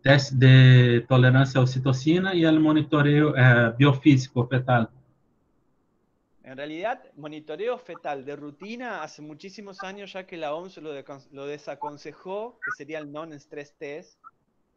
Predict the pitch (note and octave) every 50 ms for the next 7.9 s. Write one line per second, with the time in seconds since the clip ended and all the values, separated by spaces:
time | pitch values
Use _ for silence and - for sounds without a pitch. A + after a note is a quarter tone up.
0 | _ _ _ _ _ C3+ C#3 C#3 C3 C3+ C#3+ C#3 C#3 C#3 C3+ C3+ C3 B2+ C3 B2+
1 | B2+ - _ _ _ _ _ _ - D3+ C#3 - F3+ F3 F#3 F3+ F3+ - D#3 C#3+
2 | D3 D3+ D#3+ F3 F#3+ F#3+ F#3+ G#3+ G3 G3+ G#3 - - - C#3 C3 B2 C#3 C3 B2+
3 | - C#3 C#3 C#3 D#3 F3 E3+ - F#3+ F3 D#3+ D3+ D3 C#3+ C3+ C3+ C#3 C3+ - -
4 | F3 F3 E3+ E3 D#3+ D3+ D3 C3+ B2+ _ C3 _ - E3 F3 F#3 F3+ E3+ _ D3
5 | C3+ C#3 C#3 C3+ C3 C3 B2+ B2+ B2+ B2 _ _ _ _ _ _ C3+ C3+ C3 C3+
6 | C3+ B2 _ - F3+ F#3 F3+ F3 E3+ E3 D#3+ D#3+ D#3 D#3 D#3 D3+ D3 D3+ D3+ _
7 | - C#3+ B2 _ _ - C3 B2+ B2 B2+ B2 A#2+ A#2+ A#2 A#2 A#2 A#2+